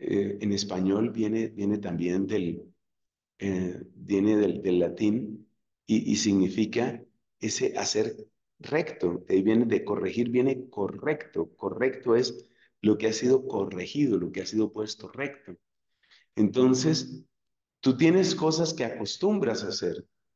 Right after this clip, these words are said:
tú tienes cosas que te gusta hacer, tú tienes cosas que siempre has hecho de una determinada forma,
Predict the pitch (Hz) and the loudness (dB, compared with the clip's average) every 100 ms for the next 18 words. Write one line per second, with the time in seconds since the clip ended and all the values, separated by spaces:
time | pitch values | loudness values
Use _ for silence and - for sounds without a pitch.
0 | _ _ 113 110 147 156 147 151 151 - | _ _ -6 0 2 2 2 0 0 -4
1 | 113 - 98 131 196 190 101 - 92 80 | -6 -4 -2 0 -2 -4 -8 -6 -6 -6
2 | - _ _ _ _ _ _ - 120 131 | -10 _ _ _ _ _ _ -4 0 2
3 | 147 147 151 147 147 - 110 - 131 143 | 2 2 0 0 -2 -2 -2 0 0 0
4 | 151 135 175 175 113 98 107 110 104 98 | -2 -2 -4 -2 -2 0 0 -2 -4 -4
5 | 92 90 92 95 90 82 82 | -2 -2 -4 -6 -4 -4 -6